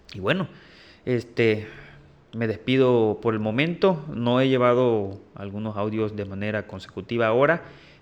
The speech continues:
pero estoy tratando de hacer el tiempo porque, pues, para los que no me conocen, también soy catedrático y soy empleado del gobierno federal. Y, pues, obviamente también ayudamos a las personas en temas relacionados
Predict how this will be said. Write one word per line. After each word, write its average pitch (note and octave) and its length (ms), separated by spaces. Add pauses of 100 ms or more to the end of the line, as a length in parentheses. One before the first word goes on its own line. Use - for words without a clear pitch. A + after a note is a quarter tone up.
pero A#2 540
estoy C3+ 440
tratando A#2+ 520
de A2 100
hacer G#2+ 260
el A2 140
tiempo E3+ 400
porque, - 220
pues, - 200
para - 500
los G#2+ 160
que G2 120
no G#2 100
me A#2+ 140
conocen, C#3+ 460
también A2+ 400
soy A2 180
catedrático C3 920
y A#2+ 140
soy G#2 220
empleado G#2+ 420
del G#2 120
gobierno G2+ 320
federal. C#3 420 (600)
Y, D#3 420
pues, - 320
obviamente A#2 540
también A2+ 640
ayudamos A2 500
a A#2+ 40
las A2+ 140
personas A2 720
en G2 180 (220)
temas A#2+ 300
relacionados G2+ 720